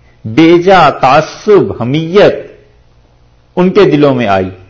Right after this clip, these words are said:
حمیت الجاہلیت، ایسی حمیت، ایسی، ایسی، آ، آ، ایسی، آ، حمیت یعنی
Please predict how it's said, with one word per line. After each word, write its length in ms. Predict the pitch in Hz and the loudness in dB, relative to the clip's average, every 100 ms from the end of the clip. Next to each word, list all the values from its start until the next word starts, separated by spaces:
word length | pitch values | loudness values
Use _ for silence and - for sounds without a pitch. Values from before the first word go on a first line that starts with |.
| _ _ _ _ _ _ _ _ _ _ - | _ _ _ _ _ _ _ _ _ _ -4
حمیت 460 | 151 220 220 247 254 | -2 0 0 2 2
الجاہلیت، 1000 | 240 180 185 170 165 160 190 220 190 131 113 | 0 2 2 2 0 -4 -2 0 2 0 -2
ایسی 480 | 151 175 175 - 240 226 | 0 -2 -2 -4 -4 -2
حمیت، 640 | 135 156 156 151 120 - - | -4 -4 -2 0 -2 -6 -8
ایسی، 800 | 135 143 147 - 226 220 180 - | -2 -2 -2 -6 -6 -4 -4 -4
ایسی، 840 | 151 160 165 - 202 196 180 156 143 | -2 -2 -2 -6 -2 0 0 -2 -4
آ، 40 | 139 | -2
آ، 640 | 139 135 - 131 131 127 127 | 0 0 -2 -2 -2 -2 -2
ایسی، 720 | 147 147 - 180 180 170 - - _ _ - | -2 -2 -4 -4 -4 -6 -10 -20 _ _ -8
آ، 280 | 127 131 131 | -4 -2 -4
حمیت 560 | 139 156 170 208 208 | -6 -4 -2 -2 -2
یعنی 500 | 170 156 160 156 147 | -6 -6 -6 -8 -8